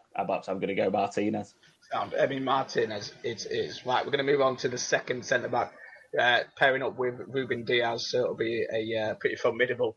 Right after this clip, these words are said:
Speaker 2: partnership as it is any-, anyway. Uh, the contenders are John Stones, uh,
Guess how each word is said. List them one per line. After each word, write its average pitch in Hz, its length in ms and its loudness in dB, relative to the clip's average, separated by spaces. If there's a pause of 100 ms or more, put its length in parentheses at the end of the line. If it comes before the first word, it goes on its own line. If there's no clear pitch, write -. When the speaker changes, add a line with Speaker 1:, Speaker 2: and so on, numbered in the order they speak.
Speaker 2:
partnership 120 460 2 (420)
as 123 120 0
it 139 80 6
is 117 260 4
any-, 117 240 2
anyway. 120 500 0 (140)
Uh, 127 240 6
the 143 240 -4
contenders 170 600 4
are 143 280 6
John 180 220 6
Stones, 165 640 4 (580)
uh, 123 440 6